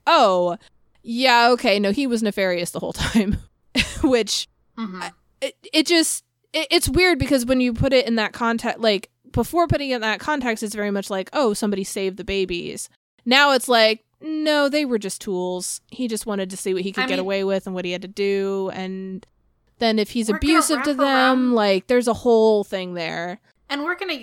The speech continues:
Speaker 2: wrap around to this more specifically in our third topic, but I just wanna connect the thought that it is from an, an author made all these choices perspective,
Speaker 1: Mm-hmm.
Speaker 2: which is the lens we bring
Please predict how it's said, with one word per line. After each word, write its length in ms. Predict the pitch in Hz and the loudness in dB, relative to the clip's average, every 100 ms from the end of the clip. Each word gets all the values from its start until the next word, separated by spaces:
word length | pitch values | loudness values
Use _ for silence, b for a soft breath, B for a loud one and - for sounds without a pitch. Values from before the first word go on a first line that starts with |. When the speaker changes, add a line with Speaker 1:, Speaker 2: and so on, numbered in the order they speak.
| 214 | -10
Speaker 2:
wrap 300 | 220 233 233 | -6 -6 -6
around 220 | 233 226 | -8 -8
to 60 | 214 | -10
this 200 | 208 - | -12 -10
more 160 | 214 | -12
specifically 720 | 208 - - 233 262 269 302 | -12 -18 -14 -12 -12 -14 -12
in 60 | 285 | -8
our 80 | 208 | -8
third 340 | - 202 226 | -8 -12 -12
topic, 360 | - 294 311 330 | -8 -8 -6 -10
but 80 | - | -10
I 80 | 214 | -12
just 240 | 233 233 | -12 -14
wanna 160 | 247 214 | -12 -14
connect 420 | 208 202 196 - _ _ _ | -16 -10 -10 -10 _ _ _
the 60 | 185 | 0
thought 300 | 185 - - | 0 -2 -8
that 140 | 180 | -8
it 140 | 175 196 | -8 -8
is 500 | 240 285 269 - _ _ _ | -8 -8 -12 -16 _ _ _
from 200 | 240 226 | 0 0
an, 460 | 202 208 202 196 185 _ 208 | -2 -8 -8 -12 -16 _ -8
an 140 | 208 - | -8 -4
author 480 | 202 220 - 294 262 | -4 -4 -4 -6 -4
made 260 | 240 233 | -6 -8
all 220 | 226 220 | -8 -10
these 240 | 208 202 - | -10 -14 -14
choices 640 | - 226 208 - 160 - | -12 -10 -10 -12 -14 -16
perspective, 520 | - 175 - 113 208 196 | -16 -16 -14 -10 -2 0
Speaker 1:
Mm-hmm. 260 | 196 175 | 0 -4
Speaker 2:
which 160 | 175 - | -10 -12
is 200 | 156 - | -14 -12
the 120 | 175 | -10
lens 240 | 165 156 | -10 -10
we 80 | 165 | -16
bring 340 | 160 160 160 | -12 -12 -14